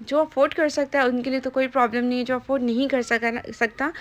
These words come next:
तो उनके लिए बेस्ट अपॉर्चुनिटी यही रहती है कि वो फ्लैट फ़िफ़्टी, फ्लैट फ़ोर्टी में आर्टिकल्स ले लें। मैं तो यूँ ही करती हूँ।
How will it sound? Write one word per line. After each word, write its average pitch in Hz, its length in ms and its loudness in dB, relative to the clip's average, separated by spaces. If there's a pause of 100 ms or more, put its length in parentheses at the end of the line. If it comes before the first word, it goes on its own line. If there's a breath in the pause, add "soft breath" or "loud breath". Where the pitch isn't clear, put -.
(460 loud breath)
तो 311 60 0
उनके 311 180 0
लिए 330 100 2
बेस्ट 285 280 2
अपॉर्चुनिटी 269 540 -4
यही 254 240 -2
रहती 247 280 -2
है 247 60 -4
कि 262 100 -4
वो 262 80 0
फ्लैट 262 360 -2
फ़िफ़्टी, 254 340 -8
फ्लैट 240 300 -2
फ़ोर्टी 240 260 -8
में 240 140 -2
आर्टिकल्स 226 560 -4
ले 196 140 -8
लें। 180 140 -12 (460 loud breath)
मैं 247 220 2
तो 285 100 -2
यूँ 240 200 0
ही 240 80 0
करती 196 400 -8
हूँ। 202 180 -12